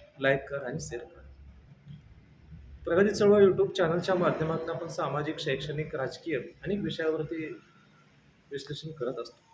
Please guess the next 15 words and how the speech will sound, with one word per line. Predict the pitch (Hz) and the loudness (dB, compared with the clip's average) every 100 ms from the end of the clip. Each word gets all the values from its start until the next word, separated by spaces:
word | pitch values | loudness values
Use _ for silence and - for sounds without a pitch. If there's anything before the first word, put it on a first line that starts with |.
| _ - _ _ _ - | _ -20 _ _ _ 0
परंतु | 156 165 - | 0 2 -2
आजचा | 135 - 208 | -2 0 2
विषय | 175 - 175 | 4 4 4
जो | 185 147 | 4 2
आहे | 127 139 113 - _ _ _ _ 208 | 0 -2 -6 -10 _ _ _ _ -8
तो | |
अतिशय | 208 208 226 | -6 0 2
संवेदनशील | 208 156 147 139 147 147 139 | 2 2 2 0 0 -2 -6
आहे. | - - - _ 139 | -8 -12 -20 _ 2
दोन | 175 175 | 2 2
समाजामध्ये | 160 165 165 165 160 160 170 170 - - _ - _ _ - - | -2 0 2 0 -2 -2 -2 -4 -10 -18 _ -20 _ _ -12 -2
प्रस्थापित | 147 175 180 180 | 0 2 2 4
आणि | 185 185 | 4 4
विरोध | 147 160 175 - 147 | 6 6 4 0 -4
विस्थापित | 147 - 185 170 | -2 2 4 2